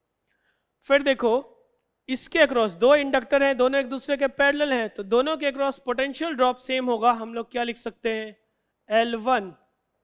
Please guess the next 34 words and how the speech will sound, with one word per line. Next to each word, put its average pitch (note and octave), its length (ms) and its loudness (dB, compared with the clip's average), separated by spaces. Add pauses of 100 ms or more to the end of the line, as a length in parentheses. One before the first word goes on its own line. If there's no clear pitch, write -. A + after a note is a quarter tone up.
(460)
डी A#3+ 320 -6
आई G#3+ 360 -4
वन B3 340 -6
by G#3 240 -2
डी G#3 220 -14
टी F3+ 380 -18 (640)
और G3+ 320 0
एल A3 220 -2 (100)
टू B3 140 -8 (800)
डी A#3 340 -6
आई G3+ 300 -4
टू B3+ 280 -12
by G#3 240 0
डी G3 180 -12
टी, D#3+ 440 -20
ये G#3+ 260 -4
इक्वल A#3 380 -4
है। B3 160 -6 (400)
डी G#3+ 160 -8
टी A#3 140 -10
से A#3+ 160 -4
डी G#3+ 160 -8
टी A3 120 -12
को B3 180 -12
कैंसिल G#3+ 420 -8
कर A3+ 180 -6
दो, A#3 120 -6
आप G#3+ 260 -4
क्या A#3+ 100 -2
लिख A3+ 160 -8
सकते - 320 -10
हो, A3+ 220 -6 (140)
एल, A3 360 -2 (840)
यानी G#3+ 180 -2